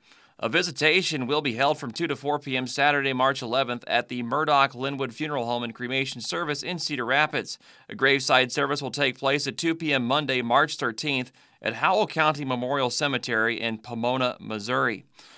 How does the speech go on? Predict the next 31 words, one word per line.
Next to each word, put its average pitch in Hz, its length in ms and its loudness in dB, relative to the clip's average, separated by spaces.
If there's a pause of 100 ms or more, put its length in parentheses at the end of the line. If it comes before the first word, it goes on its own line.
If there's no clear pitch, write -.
(140)
Glenda 139 260 4
was 131 140 2
born 135 220 2
November 131 320 2
twenty-fifth, 135 560 -2
nineteen 143 420 0
thirty-seven, 131 580 0
in 123 140 -2
Des 120 80 -4
Moines, 135 300 0
Iowa, 127 400 2
the 131 80 -4
daughter 127 280 6
of 120 80 2
Alfred 131 400 2
Clark, 143 440 0 (500)
Maxine 135 640 4 (140)
Elliott, 139 420 2 (100)
and 120 380 0
Ralph 117 420 2
Mason. 117 600 -4 (1600)
She 147 200 0
was 160 140 2
a 135 60 2
member 175 300 4
of 135 180 4
the 131 140 0
Assemblies 156 500 0
of 120 140 -6
God 131 320 4
Church. 151 520 0